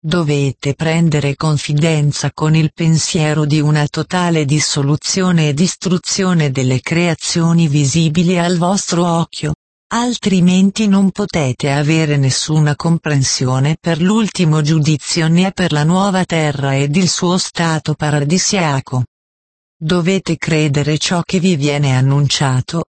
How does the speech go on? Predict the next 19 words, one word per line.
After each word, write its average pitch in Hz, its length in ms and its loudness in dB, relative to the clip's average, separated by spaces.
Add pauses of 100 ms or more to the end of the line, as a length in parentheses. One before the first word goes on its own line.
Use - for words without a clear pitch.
(200)
altrimenti 185 1000 2
non 185 260 4
potete 135 600 -2
nemmeno 147 640 4
aspettare 139 760 -2
la 147 140 0
venuta 147 500 0
del 147 360 0
Signore, 170 720 0 (460)
che 180 80 -2
vi 180 220 2
può 214 200 -2
sembrare 151 640 0
possibile 151 720 0
solamente 147 760 0
nella 143 300 2
profonda 170 640 0
fede 151 380 0
nell'onnipotenza, 151 1300 0